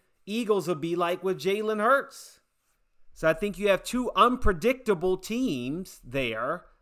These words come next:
that make the Cowboys and Washington football team front runners to win the N F C East. And I give the edge to Washington.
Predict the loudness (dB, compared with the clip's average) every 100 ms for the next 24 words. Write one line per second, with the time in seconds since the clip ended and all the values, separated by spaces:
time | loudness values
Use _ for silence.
0 | _ _ _ _ _ _ -4 -2 0 0
1 | 0 -2 -6 0 4 4 2 0 2 0
2 | -2 -4 0 2 2 0 -8 -6 -4 -4
3 | -8 -2 -2 0 0 0 -2 -4 -4 -4
4 | -6 0 0 2 -2 -2 -2 -6 -6 -4
5 | -2 -2 -2 -6 -6 -6 -8 -8 -6 -8
6 | -10 -20 _ _ _ _ _ _ _ _
7 | _ _ _ _ -8 -4 -2 0 0 -2
8 | -2 2 2 0 -4 -8 -4 -2 0 -2
9 | -4 -14 -18 -20